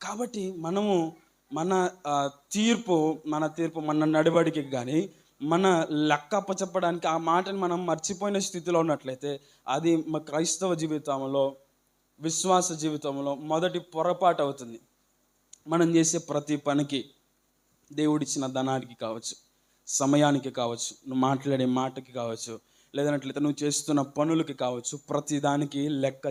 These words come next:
చెప్పవలసిన స్థితి, అవసరం ఒకటి ఉంది, అవసరం ఒకటి ఉంది. "నీకు ఇంత సమయాన్ని ఇచ్చాను, నువ్వు నాకు ఇంత ఇచ్చావు" అని ఖచ్చితంగా అడుగుతాడు దేవుడు. "నీకు ఇంత దానాన్ని ఇచ్చాను, నువ్వేం చేశావు? నీకు ఇంత సమయాన్ని ఇచ్చాను, నీకు ఇంత బలాన్ని ఇచ్చాను, నువ్వు ఎవరి కోసం వాడావు?"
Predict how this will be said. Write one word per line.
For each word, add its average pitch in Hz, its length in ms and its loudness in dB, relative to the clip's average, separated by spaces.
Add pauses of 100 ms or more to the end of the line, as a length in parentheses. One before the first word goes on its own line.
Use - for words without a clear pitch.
(120)
చెప్పవలసిన 131 600 -4
స్థితి, 139 680 -4
అవసరం 147 360 0
ఒకటి 147 240 -6
ఉంది, 117 180 -8 (880)
అవసరం 123 320 -8
ఒకటి 113 180 -12
ఉంది. 110 140 -14
"నీకు 147 260 0
ఇంత 143 220 -2
సమయాన్ని 147 540 2
ఇచ్చాను, 127 360 -4
నువ్వు 139 160 -6
నాకు 131 260 -2
ఇంత 131 140 -6
ఇచ్చావు" 139 220 -10
అని 135 80 -10
ఖచ్చితంగా 151 500 0
అడుగుతాడు 139 320 -2
దేవుడు. 113 260 -8 (1080)
"నీకు 135 180 -6
ఇంత 143 160 -2
దానాన్ని 147 420 2
ఇచ్చాను, 123 480 -6 (260)
నువ్వేం 147 260 6
చేశావు? 143 480 -4 (1200)
నీకు 151 160 -4
ఇంత 151 200 -2
సమయాన్ని 156 540 2
ఇచ్చాను, 131 260 -4
నీకు 139 160 0
ఇంత 143 160 0
బలాన్ని 147 480 6
ఇచ్చాను, 135 260 -4
నువ్వు 143 160 2
ఎవరి 160 140 6
కోసం 156 300 -2
వాడావు?" 131 280 0